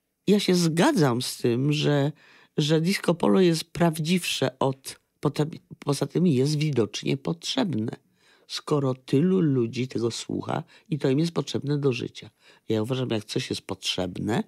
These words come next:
to znaczy, że ma być. I niech sobie będzie. Tylko niech mi nikt nie wmawia, że jeżeli, y, telewizja, która ma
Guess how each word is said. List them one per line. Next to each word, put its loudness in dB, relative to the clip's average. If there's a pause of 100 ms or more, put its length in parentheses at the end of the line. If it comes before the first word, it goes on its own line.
(280)
to -4
znaczy, -2
że 4
ma 4
być. 0 (220)
I 0
niech 0
sobie 4
będzie. 4 (540)
Tylko 2
niech 4
mi 4
nikt 0
nie 2
wmawia, -6 (760)
że 2
jeżeli, 2 (320)
y, 2 (540)
telewizja, 0 (100)
która -4
ma 0